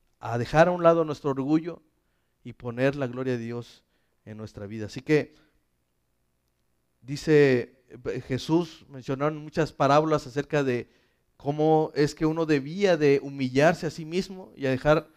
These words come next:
a un lado nuestra propia voluntad para seguir la voluntad de Dios. Y algunos, como dice en Lucas capítulo dieciocho, eh, cuando veía que menospreciaban a otros, Él les dijo una parábola donde dos hombres subieron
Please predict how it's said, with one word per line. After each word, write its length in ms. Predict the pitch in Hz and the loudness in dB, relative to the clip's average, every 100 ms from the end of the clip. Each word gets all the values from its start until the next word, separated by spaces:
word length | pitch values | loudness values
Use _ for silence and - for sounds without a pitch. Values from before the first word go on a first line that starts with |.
| _ _ | _ _
a 100 | 127 | -4
un 180 | 127 123 | 0 6
lado 220 | 151 190 | 6 6
nuestra 260 | 175 175 170 | 2 -2 -4
propia 220 | 165 165 | -4 -4
voluntad 500 | 151 143 139 151 151 | -4 -4 2 2 4
para 200 | 139 123 | -2 -2
seguir 440 | 143 123 139 160 | -4 -2 2 2
la 80 | 156 | 2
voluntad 380 | 127 127 139 131 | -2 -4 -2 0
de 100 | 127 | 0
Dios. 460 | 127 156 160 - _ _ _ _ _ _ _ _ | 0 -2 -4 -14 _ _ _ _ _ _ _ _
Y 100 | 127 | -2
algunos, 640 | 123 135 160 170 165 - _ _ _ | 0 2 2 2 2 -14 _ _ _
como 220 | 120 123 | -12 -8
dice 340 | 143 143 147 | -6 -2 0
en 100 | 139 | 0
Lucas 360 | 147 170 165 151 | 0 2 2 0
capítulo 400 | 147 147 156 147 | -2 -8 -6 -4
dieciocho, 540 | 131 - 165 165 156 156 _ _ _ _ _ - | -4 -4 -6 -6 -10 -10 _ _ _ _ _ -8
eh, 280 | 123 123 127 | -4 -4 -4
cuando 260 | 131 127 | -4 0
veía 200 | 131 160 | 2 4
que 120 | 160 | 2
menospreciaban 800 | 170 151 135 - 131 - 160 165 156 | 0 -2 -6 -6 -4 4 4 6 2
a 80 | |
otros, 460 | 139 160 170 165 160 | 4 4 2 -4 -4
Él 80 | 151 | -4
les 120 | 143 | -4
dijo 200 | 156 170 | -6 -6
una 200 | 160 143 | -6 -2
parábola 380 | 139 151 180 170 | 0 2 2 2
donde 260 | 151 139 | 2 0
dos 220 | 131 151 175 | 2 0 -2
hombres 280 | 165 165 | -2 -4
subieron 460 | 160 139 151 156 | -4 -2 0 0